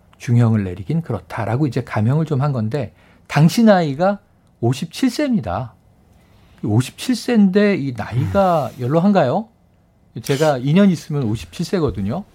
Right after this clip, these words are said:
Speaker 2: 듣는 오십 대도 굉장히 화가 나는데.
Speaker 1: 네네. 그래서 이게 좀 이상합니다. 그래서 어쨌든 십이 년이 내려졌고 그 십이 년이 참 빨리도 흘러서 올해 십이월이면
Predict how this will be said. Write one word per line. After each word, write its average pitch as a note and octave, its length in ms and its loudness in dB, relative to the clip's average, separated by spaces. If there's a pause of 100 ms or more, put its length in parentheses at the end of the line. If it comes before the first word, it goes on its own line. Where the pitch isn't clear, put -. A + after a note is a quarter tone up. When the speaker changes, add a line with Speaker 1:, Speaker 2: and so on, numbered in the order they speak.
(200)
Speaker 2:
듣는 C3+ 260 2
오십 A#2 220 0
대도 B2+ 180 0
굉장히 B2+ 300 -4
화가 - 380 -6
나는데. G2+ 340 0
Speaker 1:
네네. C#3+ 400 2
그래서 C#3+ 320 -4
이게 A2+ 320 -2
좀 D3 260 -6
이상합니다. D#3 800 0 (280)
그래서 F3+ 200 0
어쨌든 E3 360 -2
십이 A#3 300 -6
년이 G3+ 200 2
내려졌고 C3+ 720 0 (320)
그 F3 100 2
십이 F#3 340 -4
년이 D#3+ 280 -2
참 D#3 320 -8
빨리도 G3 340 -2
흘러서 G#2+ 460 -4 (420)
올해 A#2+ 360 2
십이월이면 C3 840 -2